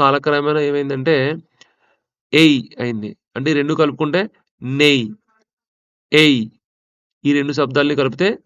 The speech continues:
ఏయ్ అంటాం. యాక్చువల్‌గా ఒకే శబ్దంగా పలుకుతాము, కానీ దీంట్లో రెండు శబ్దాల కలయిక ఉందన్నమాట. ద్విస్వర శబ్దం ఇది.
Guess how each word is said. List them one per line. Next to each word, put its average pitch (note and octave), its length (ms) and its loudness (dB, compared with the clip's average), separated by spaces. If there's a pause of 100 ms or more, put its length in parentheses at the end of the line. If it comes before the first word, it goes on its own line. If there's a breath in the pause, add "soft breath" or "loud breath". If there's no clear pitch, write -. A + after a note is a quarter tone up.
(320)
ఏయ్ C#3+ 200 4 (180)
అంటాం. A#2+ 240 -6 (360 soft breath)
యాక్చువల్‌గా E3 480 2 (540 soft breath)
ఒకే B2 260 -2 (120)
శబ్దంగా D#3 500 2
పలుకుతాము, C#3+ 500 0 (440 soft breath)
కానీ C#3+ 260 0 (140)
దీంట్లో C#3 340 0 (520)
రెండు C#3 360 0 (140)
శబ్దాల D#3+ 360 4 (100)
కలయిక D3+ 320 0 (100)
ఉందన్నమాట. C#3 400 -2 (480 soft breath)
ద్విస్వర C#3+ 680 0 (120)
శబ్దం D3 400 0
ఇది. A2 140 -2